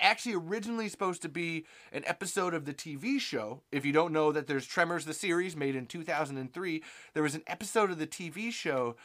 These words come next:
not necessarily that was gonna be from El Blanco's perspective,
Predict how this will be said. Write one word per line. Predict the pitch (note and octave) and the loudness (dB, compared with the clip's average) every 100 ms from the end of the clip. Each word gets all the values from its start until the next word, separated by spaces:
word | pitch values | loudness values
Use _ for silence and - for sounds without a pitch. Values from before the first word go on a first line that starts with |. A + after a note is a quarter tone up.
| - - - | -20 -20 2
not | F3+ A#3+ | 6 6
necessarily | C4 A3+ G#3 A3 G#3+ | 6 2 4 6 8
that | F#3 | 4
was | F3 | 2
gonna | F#3 | 0
be | F3+ | -2
from | E3+ E3+ | -2 0
El | D3+ D#3+ | 2 2
Blanco's | D3+ D#3 D#3+ D3+ | 4 4 2 -4
perspective, | D3+ C3 E3+ E3+ C3+ A#2 | -6 -4 -2 -2 -4 -4